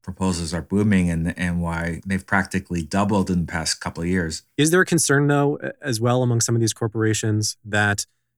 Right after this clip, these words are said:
Speaker 2: bad faith actors will sort of weaponize this process, either in a way that becomes a nuisance legally, that they have to keep going to the, the S E C to get these things waived off,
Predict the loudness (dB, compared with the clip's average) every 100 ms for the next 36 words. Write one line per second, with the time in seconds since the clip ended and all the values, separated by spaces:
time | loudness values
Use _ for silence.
0 | _ _ 2 4 2 0 -2 -2 0 0
1 | 0 0 -2 0 -2 -4 _ _ _ -4
2 | 0 2 2 -2 0 0 2 2 4 4
3 | 2 0 -4 -2 0 2 2 0 0 -2
4 | -6 _ _ 0 4 6 6 4 2 -2
5 | -2 -2 0 2 4 4 2 2 2 2
6 | 4 4 2 0 -2 -4 -6 -12 -10 -6
7 | -6 -6 -6 -6 -8 _ _ -6 -2 -2
8 | -2 -2 -2 -2 -4 -4 -6 -6 -6 -6
9 | -4 -4 -2 0 0 0